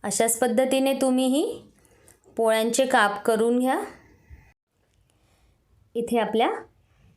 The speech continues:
सर्व पोळ्या कट करून झालेल्या आहेत. हलक्या हाताने आपल्याला ह्या अशा मोकळ्या करून घ्यायच्या आहेत, म्हणजे तळायला सोप्या पडतील. बाजूला आपण आता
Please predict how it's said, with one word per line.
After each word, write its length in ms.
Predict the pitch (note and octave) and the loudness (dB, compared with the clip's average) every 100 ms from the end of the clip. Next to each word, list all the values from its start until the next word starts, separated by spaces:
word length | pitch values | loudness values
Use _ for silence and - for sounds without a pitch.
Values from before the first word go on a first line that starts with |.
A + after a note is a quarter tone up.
| - | -6
सर्व 360 | - G#3 G3+ | -2 0 0
पोळ्या 400 | G#3+ A3 G#3 G#3+ D#4+ D#4+ - _ - - _ _ _ _ | 0 0 2 0 -2 -6 -16 _ -20 -20 _ _ _ _
कट 200 | G#3+ G3+ G3+ | -2 -2 0
करून 300 | A3 A3+ B3 | 0 0 0
झालेल्या 440 | C4 A#3 A3+ A#3 | 0 0 0 0
आहेत. 260 | A3 C4+ - - _ _ _ - - _ _ _ - _ _ - - _ _ - | -2 -4 -6 -16 _ _ _ -20 -20 _ _ _ -20 _ _ -20 -20 _ _ -2
हलक्या 380 | A#3+ G#3+ A#3+ | 0 2 2
हाताने 360 | B3+ B3 A#3 A#3+ | 2 2 2 2
आपल्याला 420 | A#3+ A#3+ A3 A#3+ G#4 - - _ _ _ - - - | 0 0 0 0 -2 -8 -18 _ _ _ -20 -14 -4
ह्या 200 | A3+ C4 E4+ | 0 0 -2
अशा 240 | A3+ G#3+ B3+ | -2 0 0
मोकळ्या 380 | C#4 G#3+ A#3 A#3 | 0 2 2 2
करून 280 | B3 A3+ | 2 2
घ्यायच्या 380 | C4 B3+ A3+ A#3 | 0 0 0 0
आहेत, 240 | A3+ D4+ F4 - _ - - - _ | 0 0 -4 -12 _ -20 -20 -20 _
म्हणजे 320 | G#3+ A3 A#3 C4+ - - _ - | -6 -2 0 0 -4 -14 _ -2
तळायला 420 | A#3 A3 A3 A#3 | 0 2 0 0
सोप्या 360 | C4 B3 - A3 | -2 -2 0 0
पडतील. 380 | A3 G3+ G3+ D4 - - _ _ _ _ _ - - - _ _ - - _ _ - - - - - - - _ - - _ - - - _ _ _ - | 0 0 0 -2 -2 -10 _ _ _ _ _ -20 -20 -20 _ _ -20 -20 _ _ -20 -20 -20 -20 -20 -20 -20 _ -20 -20 _ -20 -20 -20 _ _ _ -2
बाजूला 400 | G#3+ G#3 A#3+ B3 | 0 2 2 2
आपण 240 | A#3+ B3 | 4 2
आता 200 | A#3+ C4+ | 4 2